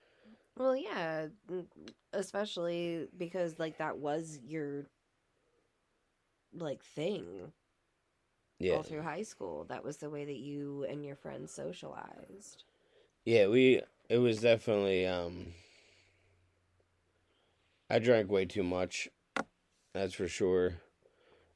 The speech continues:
Speaker 2: I don't regret any of the shit that, like, I did. But at the same time, like, probably coulda handled things a little bit better.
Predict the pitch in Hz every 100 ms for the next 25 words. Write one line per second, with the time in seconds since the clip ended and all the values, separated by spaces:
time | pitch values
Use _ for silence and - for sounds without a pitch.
0 | _ 110 110 101 90 87 90 - - 95
1 | 95 87 85 87 85 87 78 - - 95
2 | 87 - 87 87 - 82 - - _ _
3 | _ _ 90 85 95 98 90 82 85 87
4 | _ _ _ _ _ _ _ _ _ _
5 | 104 92 90 98 - 95 95 - 101 90
6 | 85 90 87 82 - - _ _ - -
7 | 101 95 87 92 87 92 87 82 87 85
8 | 95 107 87 87 73 67 78